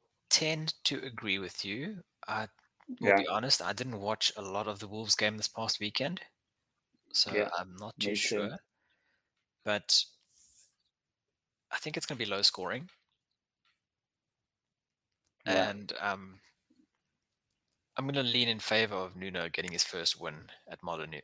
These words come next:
Speaker 1: Uh, ooh, I don't know.
Speaker 2: His first win? Or against his old club, okay.
Speaker 1: Against his old club, yes. I'm gonna go, yeah,
Speaker 2: Hmm.
Speaker 1: one nil Spurs. Arsenal, Chelsea, main event on Sunday evening.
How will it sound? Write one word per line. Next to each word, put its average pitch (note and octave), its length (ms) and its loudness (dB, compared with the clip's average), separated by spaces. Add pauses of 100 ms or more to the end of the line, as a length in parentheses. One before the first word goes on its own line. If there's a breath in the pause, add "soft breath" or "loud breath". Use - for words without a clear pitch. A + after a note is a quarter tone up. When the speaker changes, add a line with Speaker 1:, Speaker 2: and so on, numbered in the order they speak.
(120)
Speaker 1:
Uh, - 400 -12
ooh, G2 600 -6
I F#2 80 -2
don't F2+ 140 -2
know. D#2+ 220 -2 (880 loud breath)
Speaker 2:
His C3+ 140 6
first - 440 6
win? - 260 8 (100)
Or G2 340 8 (840)
against G#2 440 4
his F#2+ 140 4
old F#2+ 280 8
club, F2+ 360 -2
okay. - 420 -8
Speaker 1:
Against F#2+ 260 -2
his - 80 2
old D#2 160 -4
club, D2 200 -4
yes. - 320 -4 (140)
I'm C3 100 2
gonna C#3+ 140 6
go, B2 180 6
yeah, F#2 180 6
Speaker 2:
Hmm. F#2 80 2
Speaker 1:
one B2+ 200 4
nil B2 140 6
Spurs. E2 440 2 (480 loud breath)
Arsenal, D3 380 4
Chelsea, C#3 480 2
main B2+ 220 2
event A#2 300 2
on F#2+ 120 -8
Sunday A2+ 340 2
evening. A#2+ 500 -4